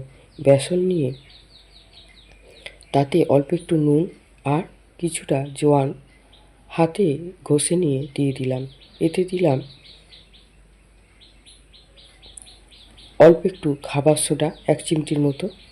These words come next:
আর দিলাম হলুদ গুঁড়ো হাফ চামচের মতো, আর দু চামচের মতো সাদা তেল দিয়ে ভালো করে অল্প অল্প জল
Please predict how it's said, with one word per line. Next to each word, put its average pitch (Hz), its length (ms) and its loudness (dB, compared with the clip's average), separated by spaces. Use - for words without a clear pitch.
আর 151 160 2
দিলাম 175 260 0
হলুদ 180 380 6
গুঁড়ো 160 200 2
হাফ 160 220 0
চামচের 160 460 0
মতো, 143 160 -8
আর 143 100 2
দু 156 60 -2
চামচের 190 460 -2
মতো 143 200 -4
সাদা 143 340 0
তেল 127 160 -4
দিয়ে 175 160 4
ভালো 165 240 0
করে 160 200 -2
অল্প 135 220 -2
অল্প 160 160 -4
জল 151 160 -2